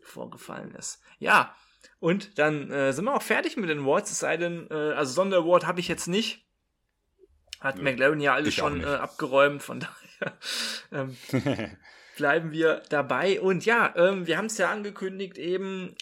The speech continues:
Speaker 1: und, äh, ich hatte ja schon mal ein bisschen über F eins vierundzwanzig gesprochen, die ersten Erfahrungen mitgeteilt. Ähm, du hast später angefang-,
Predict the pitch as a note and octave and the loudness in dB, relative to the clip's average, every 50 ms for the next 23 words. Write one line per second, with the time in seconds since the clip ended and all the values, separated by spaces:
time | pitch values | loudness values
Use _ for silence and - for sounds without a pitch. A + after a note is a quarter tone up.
0 | - _ D#3+ D#3+ E3+ E3 E3 E3+ E3 D#3+ - - - D3+ D3+ D3 D3+ - C3+ C#3 | -6 _ 0 0 2 0 -2 -2 -6 -8 -10 -8 -4 -2 0 0 0 -2 -2 -6
1 | - E3 F3 F#3 E3+ D#3+ - - F3 E3 D#3+ D#3+ D#3+ D#3+ D#3 C3+ D3 C#3+ C#3 D3 | -8 -4 -2 -2 0 0 -2 -2 -2 0 2 2 2 2 0 0 -2 -4 -4 -4
2 | D3+ - - D3+ D3 C#3 C#3+ D3 D3 C3 - - D3+ C#3 - - - C3+ C#3 D3+ | -6 -4 -6 -6 -6 -2 0 0 0 0 0 -2 -6 -6 -6 -6 -8 -8 -6 -6
3 | D#3 - - - D#3 D#3 D#3 - - C3+ C#3+ C#3+ - - C#3+ C3 - - - D3+ | -6 -8 -6 -4 -4 -4 -4 -6 -6 -8 -6 -6 -8 -8 -10 -10 -10 -6 -6 -6
4 | D#3 - F3 D#3+ C#3+ C3+ B2 G#2+ G#2+ A2 C3 - - - C#3+ C3 B2+ B2+ - - | -4 -4 -6 -8 -6 -6 -6 -6 -6 -6 -6 -8 -8 -8 -10 -12 -14 -14 -16 -18
5 | _ _ _ _ _ B2+ C3 B2+ - - C3+ C3 C#3 D#3 D#3 D#3+ D#3 D3 C#3+ C#3+ | _ _ _ _ _ -8 -8 -8 -6 -6 -4 -2 -2 -2 -2 -4 -4 -4 -4 -8
6 | E3 F3 F3 _ - G3 - D3+ C#3 C3+ C#3 D#3+ D#3+ E3+ E3+ D#3+ - - - D3 | -8 -8 -8 _ -12 -10 -8 -6 -4 -2 -2 0 0 -2 -2 -4 -6 -8 -6 -4
7 | D3 D3 D3+ D3+ - _ _ _ - _ D#3 D3+ D3+ E3 F3 F3 - - - - | -4 -4 -6 -10 -14 _ _ _ -12 _ -6 -4 -4 -4 -6 -6 -8 -8 -8 -10
8 | - - - - - - - E3+ F3 F#3 G#3+ - F3+ D#3+ - - F3 F3+ G3+ G#3+ | -12 -12 -8 -8 -8 -6 -4 -6 -6 -6 -4 -2 -2 -2 -2 -4 -8 -8 -8 -8
9 | G#3+ G#3 - - F3+ F3 F3 F3+ - | -10 -10 -8 -8 -8 -8 -8 -10 -14